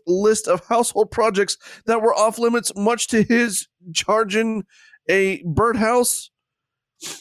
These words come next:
"You don't think I can make a, a birdhouse?" said, uh, exasperated Mister Talamano. I get the light fixture deal. What with the multiple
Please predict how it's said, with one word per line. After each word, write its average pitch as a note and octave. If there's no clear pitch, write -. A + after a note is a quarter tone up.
"You D3+
don't D#3+
think C3+
I C3+
can C3
make C#3
a, A#2+
a A#2+
birdhouse?" C#3+
said, E3
uh, F2+
exasperated E3
Mister -
Talamano. F#3
I E3+
get G#3+
the E3+
light E3+
fixture D3+
deal. A2
What F#3+
with D#3
the C3+
multiple D#3+